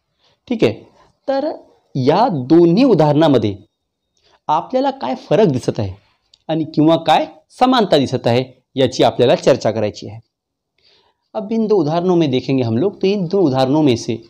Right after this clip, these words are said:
हमें क्या समानताएं दिख रही है, क्या डिफरेंस दिखा रहा है, क्या फ़र्क दिखाई दे रहा है, वो देखिए. तो देखिए, जब हम ये पहला उदाहरण जब पढ़ते हैं,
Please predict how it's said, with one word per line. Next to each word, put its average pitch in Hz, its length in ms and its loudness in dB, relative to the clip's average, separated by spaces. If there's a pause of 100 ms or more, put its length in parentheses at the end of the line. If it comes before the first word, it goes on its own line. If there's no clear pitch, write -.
(280)
हमें 208 220 0 (220)
क्या 214 140 -2
समानताएं 135 680 2
दिख 123 180 -8
रही 117 120 -2
है, 110 160 -4 (540)
क्या 196 240 -2 (320)
डिफरेंस 170 460 2
दिखा 127 280 0
रहा 120 100 2
है, 131 80 -2
क्या 214 180 -2
फ़र्क 208 340 0
दिखाई 117 260 -2
दे 110 120 -2
रहा 110 100 -4
है, 107 100 -12 (140)
वो 156 60 0
देखिए. 113 300 -4 (680)
तो 247 60 0
देखिए, 247 260 2
जब 254 140 4
हम 254 160 2
ये 240 120 0 (760)
पहला 180 280 4
उदाहरण 160 300 2
जब 165 120 -2
पढ़ते 143 260 2
हैं, 117 160 0